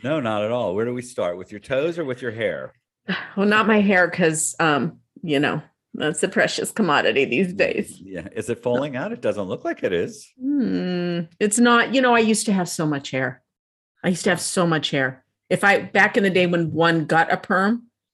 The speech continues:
Speaker 2: you know, back, it took
Speaker 1: Yeah.
Speaker 2: her four hours to do a perm for me.
Speaker 1: Wow. I'd love to see a picture of that.
Speaker 2: Oh, I will send one to you. I have one where my hair is like this. It was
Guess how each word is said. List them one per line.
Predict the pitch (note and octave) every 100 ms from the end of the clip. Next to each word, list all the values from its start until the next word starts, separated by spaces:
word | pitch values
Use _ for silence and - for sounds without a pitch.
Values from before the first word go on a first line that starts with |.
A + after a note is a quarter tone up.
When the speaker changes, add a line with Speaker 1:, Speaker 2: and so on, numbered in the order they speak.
| _ _
Speaker 2:
you | -
know, | E3+ E3
back, | D#3+ C#3+ D#3 - - - _
it | - F#3
took | G3 G3
Speaker 1:
Yeah. |
Speaker 2:
her | F3+
four | - F#3 D3+
hours | C#3+ C3+ A2 - - _ -
to | E3
do | D#3 C#3+
a |
perm | - C3+ B2+
for | -
me. | A#2+ - - _ _ _ _ _ _
Speaker 1:
Wow. | - C#2+ C#2
I'd | G2+ G2+
love | C#3+
to | C3
see | G#2 G#2
a | F2+
picture | - - F2
of | D2
that. | D2+ C2+ - _ _ -
Speaker 2:
Oh, | G3+
I | F#3
will | E3
send | C3 C#3 C#3
one | C#3
to | C3+
you. | C#3
I | E3
have | A3 G3
one | F3+ F3
where | D3+
my | D3
hair | D3+ D#3 D3+
is | C3+
like | C3 A#2
this. | D#3 D3
It | D#3
was | B2+ C3+